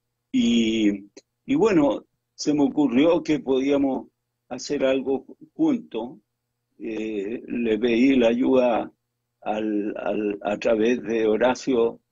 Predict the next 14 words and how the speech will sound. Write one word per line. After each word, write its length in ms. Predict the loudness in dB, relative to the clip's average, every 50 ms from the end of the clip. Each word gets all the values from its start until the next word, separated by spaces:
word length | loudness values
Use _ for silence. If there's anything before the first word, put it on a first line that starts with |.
| _ _ _ _ _ _ -6
a 100 | -4 -4
los 240 | -2 -4 -6 -6
compañeros 680 | _ -10 -10 -8 -2 -2 0 0 0 0 0 -2 -2 -2
del 160 | -4 -2 0 0
Inti 480 | 2 0 0 -2 -4 -8 -6 -4 -2 0
y 20 | 0
armamos 520 | 2 2 2 2 2 2 2 2 2 2
una 240 | 2 2 0 -2 -4
cosa 380 | -4 -2 -2 -2 -2 -2 -4 -4 -4 -6 -10 _ -20 -20 -18 -18
bien 560 | -18 -18 -16 -18 -4 -2 0 0 2 2 2
bonita 580 | 0 2 2 2 2 2 2 0 0 0 -2 -6 _ _ _ _ _ _ _ _ _
porque, 760 | -10 -10 -10 -10 -6 -4 -2 0 0 0 0 -2 -2 -4 -8 _ _ _ _ _ _ _ _ _ _ _
eh, 360 | -6 -4 -4 -4 -4 -6 -8 -12 _ _ _
tiene 680 | 2 2 4 6 6 6 6 4 4 2 0 -4 -8